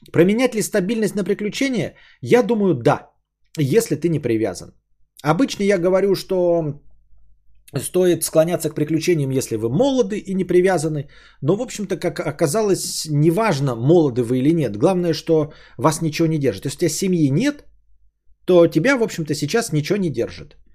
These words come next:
Почему бы не поддаться приключениям? Это не значит, что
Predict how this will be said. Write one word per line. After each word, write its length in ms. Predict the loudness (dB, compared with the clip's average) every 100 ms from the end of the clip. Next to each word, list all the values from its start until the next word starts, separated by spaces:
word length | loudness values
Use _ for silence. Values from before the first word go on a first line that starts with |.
| _ -6
Почему 340 | -4 2 2 4
бы 100 | 2
не 100 | 2
поддаться 440 | 0 -2 -4 -4
приключениям? 600 | -6 -8 -8 -8 -10 -10
Это 180 | -6 -2
не 120 | 0
значит, 320 | 0 -2 -4 -6
что 260 | -2 -4